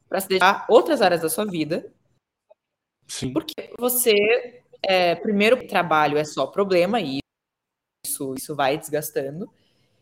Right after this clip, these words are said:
Speaker 1: E precisa criar rituais pra, assim, o, o trabalho, ele esvazia o baldinho. Você precisa encontrar rituais que encham o seu baldinho, né? É,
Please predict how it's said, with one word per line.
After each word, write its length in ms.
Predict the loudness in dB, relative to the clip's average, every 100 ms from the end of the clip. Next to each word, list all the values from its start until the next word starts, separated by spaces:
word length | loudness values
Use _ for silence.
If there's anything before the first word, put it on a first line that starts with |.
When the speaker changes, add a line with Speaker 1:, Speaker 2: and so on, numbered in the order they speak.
| -12
Speaker 1:
E 60 | -6
precisa 460 | -4 -4 -2 -2
criar 280 | 0 4 4
rituais 560 | 4 0 2 4 2 0
pra, 600 | 2 2 2 -6 -18 _ _ -8
assim, 240 | -6 -4
o, 120 | -2 -4
o 880 | -8 _ _ _ _ _ _ -8
trabalho, 400 | -2 0 2 2
ele 120 | 0 -2
esvazia 460 | 2 2 2 0
o 40 | 4
baldinho. 520 | 4 2 -4 -6 -8
Você 100 | -12
precisa 380 | -12 -10 -4 -4
encontrar 500 | -4 _ -4 -4 -4
rituais 420 | -2 2 2 0
que 180 | -4 -2
encham 320 | -2 -4 -6
o 40 |
seu 180 | -4 -4
baldinho, 500 | -2 -4 -6 -10 -8
né? 240 | -4 -2 -4 _ _ _ _ _ _ _ _
É, 520 | 8 10 10 8 2